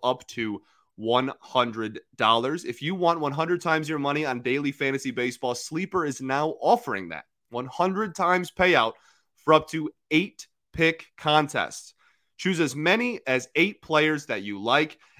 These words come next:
and pick more or less on your favorite baseball stats like home runs, strikeouts, and more, right? So individual players, you can talk, uh, Ohtani.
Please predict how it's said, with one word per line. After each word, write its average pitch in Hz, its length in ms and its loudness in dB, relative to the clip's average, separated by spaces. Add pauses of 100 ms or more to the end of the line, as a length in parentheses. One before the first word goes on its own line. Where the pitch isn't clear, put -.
(140)
and 131 560 2 (120)
pick 156 280 0
more 151 300 2
or 147 180 4
less 139 580 2
on 120 220 -2
your 127 280 -2
favorite 117 480 -6
baseball 104 440 -6
stats 123 420 -2
like 107 140 -6
home 123 340 -4
runs, 165 360 4
strikeouts, 160 680 2
and 165 240 -2
more, 139 320 2
right? 127 280 -2
So 113 100 -10
individual 127 460 -4
players, 131 400 -2
you 131 80 -8
can 127 100 -8
talk, 131 340 0 (440)
uh, 127 380 4
Ohtani. 139 680 0